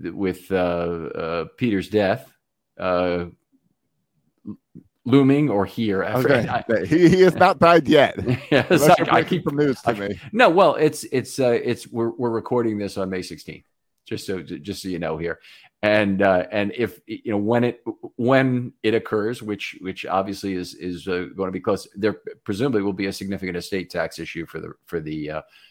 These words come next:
Speaker 1: Angelos family.
Speaker 2: Yes, I'm sure. You know how it goes with these big corporations. This, there's, the states work it out
Speaker 1: Mm-hmm.
Speaker 2: to make sure. But yes, there'll be something going on, and maybe I th-, I know there's already some stuff where in,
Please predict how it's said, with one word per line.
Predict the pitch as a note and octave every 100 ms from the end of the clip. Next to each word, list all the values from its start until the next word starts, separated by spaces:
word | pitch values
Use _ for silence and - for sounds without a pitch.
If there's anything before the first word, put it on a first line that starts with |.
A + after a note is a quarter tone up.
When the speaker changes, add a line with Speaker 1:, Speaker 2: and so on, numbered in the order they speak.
| - F#2+
Speaker 1:
Angelos | F#2 D#2 C#2+
family. | E2+ D2+ - _ _ _ _ _ _ _ _ B2+
Speaker 2:
Yes, | A3 E2+ - -
I'm | - C3
sure. | - - D3 D3+ D3 B2 _ _ _ -
You | B2 D#3+
know | B2+
how | A#2 G#2
it |
goes | - A2 G#2
with | G#2+
these | G#2+
big | - G#2+
corporations. | - G2+ F#2+ G2 F2+ - D2 -
This, | G2 -
there's, | A#2 A2
the | F#2+ G#2+
states | - C3+ B2 -
work | G2+ G2+ G#2+ G2
it | F2
out | E2+ - _ - _ _ _ _
Speaker 1:
Mm-hmm. | C#2 E2+
Speaker 2:
to |
make | F#2+ D#2+
sure. | - E2+ - - - _ _ -
But | B2
yes, | C3 A#2+ - -
there'll | A2+ B2
be | A#2+
something | - A#2+ G#2+
going | G#2 G#2 G#2
on, | G2+ F#2 F2+ _ _ _ -
and | A2 G#2 F#2+ F2+ _ _ _ _ _ _ _ _ D#2
maybe | G2+ C3 C#3 C3 B2+
I | A#2+ C3
th-, | D3+
I | C3
know | C#3 D3
there's | C3+ C#3
already | C3+ C3
some | B2+ B2
stuff | A2+ - A#2 A2+
where | A2+ A2
in, | F#2